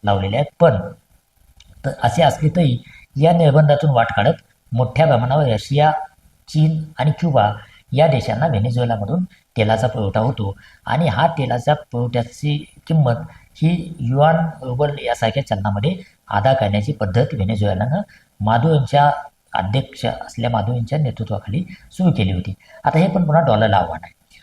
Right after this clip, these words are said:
तर डॉलरला आव्हान हे अमेरिकेला मान्य नाही, ते ट्रम्पना अजिबातच मान्य असत नाही.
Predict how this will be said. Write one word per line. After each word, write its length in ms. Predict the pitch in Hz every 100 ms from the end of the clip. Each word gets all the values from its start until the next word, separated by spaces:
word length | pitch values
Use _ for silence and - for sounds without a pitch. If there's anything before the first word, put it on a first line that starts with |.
| _ -
तर 60 |
डॉलरला 540 | 170 120 127 143 202 208
आव्हान 320 | 147 110 135
हे 260 | - - 143
अमेरिकेला 440 | 131 135 147 135
मान्य 260 | 113 104 101
नाही, 160 | 120
ते 400 | 147 _ _ 160
ट्रम्पना 400 | 160 151 151 151
अजिबातच 480 | - 107 131 139 123
मान्य 240 | 104 98 98
असत 240 | - -
नाही. 160 | 139